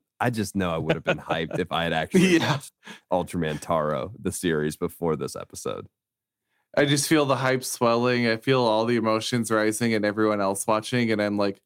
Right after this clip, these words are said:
Speaker 2: "That's another Ultraman." <laughs>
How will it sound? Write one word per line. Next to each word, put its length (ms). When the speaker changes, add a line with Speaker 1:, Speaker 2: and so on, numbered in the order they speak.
Speaker 2:
"That's 280
another 400
Ultraman." 920
<laughs> 100